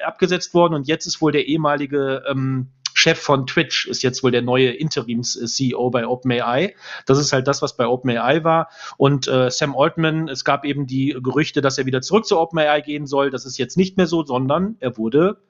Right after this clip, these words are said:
surprise, surprise, von Microsoft, äh, äh, angeheuert, genauso wie der, ähm, C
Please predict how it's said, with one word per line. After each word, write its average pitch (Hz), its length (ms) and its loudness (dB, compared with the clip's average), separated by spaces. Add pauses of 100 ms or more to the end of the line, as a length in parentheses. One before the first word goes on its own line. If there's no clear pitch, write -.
(160)
surprise, 127 460 2
surprise, 139 460 2
von 175 120 2
Microsoft, 185 720 -2
äh, 120 220 4 (540)
äh, 120 80 4
angeheuert, 151 720 2
genauso 151 420 0
wie 147 80 -6
der, 135 460 2
ähm, 131 260 -2
C 151 260 -4